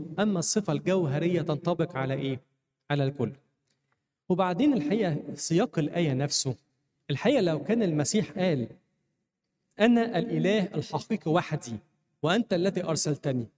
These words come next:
الجملة دي غلط؟ لاهوتيًا غلط؟ ها؟ أنا الإله الحقيقي وحدي "وأنت وحدك الذي أرسلتني".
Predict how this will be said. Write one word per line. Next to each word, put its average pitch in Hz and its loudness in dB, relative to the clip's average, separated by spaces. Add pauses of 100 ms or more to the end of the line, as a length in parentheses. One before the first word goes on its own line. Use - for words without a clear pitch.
(200)
الجملة 202 2
دي 175 2
غلط؟ 196 -2 (1400)
لاهوتيًا 143 2
غلط؟ 160 -2 (720)
ها؟ 175 2 (880)
أنا 185 6
الإله 170 2
الحقيقي 180 -2
وحدي 180 0 (720)
"وأنت 202 0 (1120)
وحدك 170 0
الذي 151 0
أرسلتني". 185 -4